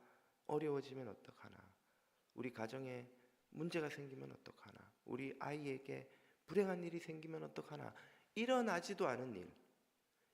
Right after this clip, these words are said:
일어날 수 있는 수많은 가능성 중에서도 가장 최악의 일을 떠올려서 가져와서 그걸 밤새 묵상하며 큐티하는 사람들이 있는 거예요.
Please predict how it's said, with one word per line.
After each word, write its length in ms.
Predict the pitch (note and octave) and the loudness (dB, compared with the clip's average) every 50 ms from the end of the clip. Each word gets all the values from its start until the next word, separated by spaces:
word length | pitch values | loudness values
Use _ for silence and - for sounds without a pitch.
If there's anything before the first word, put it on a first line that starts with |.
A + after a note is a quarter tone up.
| _ - | _ 2
일어날 360 | - A3+ A#3 A3+ A3 G#3 G#3 | 6 8 8 8 8 6 4
수 140 | G#3 - G3 | 2 0 0
있는 220 | F#3+ F#3+ F#3+ F#3 | 2 2 2 0
수많은 500 | F#3 - - - B3+ B3 C4 B3+ A#3+ A3+ | -2 -4 -4 0 2 4 4 6 4 4
가능성 580 | - - C3 C#3 D#3+ E3 - - D#3 D3+ D3 C#3+ | 4 2 2 2 2 0 -2 -4 -2 -2 -2 -4
중에서도 1000 | - D#3+ E3 D#3 D3 D3 D3 D3+ D3 D3+ F#3 G3 G#3+ A#3 - - - - - - - - | -2 0 0 0 0 0 0 -2 0 2 4 4 4 4 2 0 -6 -12 -16 -18 -16 -12
가장 720 | - - - D3 E3+ F#3 - - A3 A3 A3 G#3 G#3 - - | -10 -6 -2 -2 -2 -2 -2 -2 -2 -2 -2 -4 -6 -8 -10
최악의 960 | - - - A3+ A#3+ B3 B3 B3 B3 A#3 G#3 D#3 A#2+ A2+ A2 G2+ F2 E2+ - - - - - - - - - - - | -10 -4 -2 2 2 4 4 4 6 6 6 6 6 4 0 0 -2 -4 -10 -14 -16 -20 -20 -20 -20 -20 -20 -8 0
일을 480 | F3 B3 B3+ A#3 F3 B2+ - - - - - - - - _ _ _ _ _ | 2 4 6 6 4 2 0 -4 -12 -16 -20 -20 -20 -20 _ _ _ _ _
떠올려서 640 | - - - A3 A#3+ A#3+ A#3 A3 G3+ F#3 - F#3 - | 12 12 12 12 10 10 10 8 8 8 6 2 2
가져와서 560 | - - D3 D3+ E3 D#3+ D3 C#3 B2+ C3+ C#3 | 2 2 2 4 4 4 4 4 4 2 -2
그걸 240 | - D#3+ D#3 E3 D#3+ | -2 2 6 6 6
밤새 420 | D#3 - B2 A#2+ C3 B2+ C3 C#3 B2 | 6 4 2 2 2 2 0 0 0
묵상하며 840 | G#2+ G#2 B2 B2 - - C#3 C3+ B2+ B2+ A#2+ A2 A2+ A2+ A#2 A#2 A#2 - | 0 0 -2 -4 0 2 2 2 4 2 2 2 2 2 2 2 0 -2
큐티하는 600 | - - F#3+ F3+ - - - D#3 C3 A2+ G2+ F#2 | -2 -2 -2 -2 -2 -2 -2 0 0 0 -2 -2
사람들이 500 | F2+ F#2 F2 F2 E2+ F2 F#2 F#2+ - F#2 | -4 -4 -6 -6 -4 -4 -6 -6 -6 -8
있는 220 | E2 - - - | -10 -10 -12 -14
거예요. 220 | - - - - | -16 -18 -20 -20